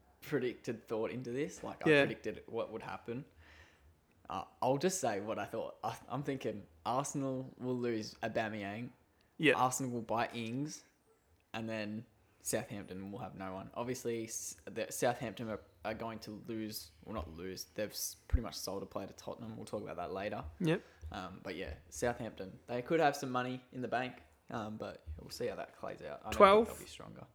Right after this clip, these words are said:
Speaker 2: Twelfth, I put Southampton. So
Speaker 1: There you go, not clo-, not far.
Speaker 2: not far away.
Speaker 1: I put Leeds twelfth.
Speaker 2: Yep. Um, eleventh, I put Everton.
Speaker 1: I did Burnley. I was from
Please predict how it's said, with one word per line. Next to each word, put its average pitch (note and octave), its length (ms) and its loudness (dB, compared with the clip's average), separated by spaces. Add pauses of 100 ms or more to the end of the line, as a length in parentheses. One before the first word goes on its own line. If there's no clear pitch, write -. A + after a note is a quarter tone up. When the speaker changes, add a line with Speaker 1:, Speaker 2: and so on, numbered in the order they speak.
(140)
Speaker 2:
Twelfth, - 500 10 (140)
I F3 200 12
put F#3 440 8
Southampton. E3+ 640 4 (240)
So D3 360 6 (180)
Speaker 1:
There G2+ 140 -4
you F2+ 120 -6
go, F2 60 -6
not G#2+ 180 -4
clo-, - 240 -6
not C3 180 -2
far. E3 100 -6
Speaker 2:
not D#3 160 2
far D#3+ 180 2
away. D3+ 300 2
Speaker 1:
I A#2+ 120 0
put C3+ 160 0
Leeds G#2 420 -4
twelfth. - 480 -6 (220)
Speaker 2:
Yep. F#3 320 4 (920)
Um, D#3 340 4 (100)
eleventh, E3+ 540 12
I C#3+ 120 10
put C#3+ 260 6
Everton. F3 440 8 (760)
Speaker 1:
I A#2 60 2
did E3+ 200 -2
Burnley. A2+ 500 0 (540)
I B2+ 120 4
was C#3+ 220 2 (200)
from D3 300 -2